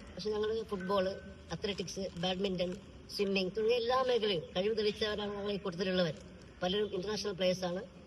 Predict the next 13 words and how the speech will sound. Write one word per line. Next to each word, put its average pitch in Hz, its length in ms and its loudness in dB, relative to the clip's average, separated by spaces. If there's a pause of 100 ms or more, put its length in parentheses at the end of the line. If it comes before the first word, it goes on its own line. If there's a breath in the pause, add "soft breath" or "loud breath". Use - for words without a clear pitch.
(280)
പിന്നെ 180 440 0
ഒളിമ്പിക്സിൽ 196 680 0
മെഡൽ 185 340 -2
നേടിയ 175 320 0 (140)
ഒളിമ്പ്യൻസ് 180 420 0
ഒക്കെ 196 140 -4
ഞങ്ങൾ 175 220 -2
കൂട്ടത്തിലുണ്ട്. 165 440 -2 (360)
ഈ 185 80 -2
ബൈജു, 180 420 0 (440)
പിന്നെ 180 320 0 (100)
കൂട്ടത്തിലില്ലാത്തൊരു 180 540 -4
ആകാശ് 165 280 -6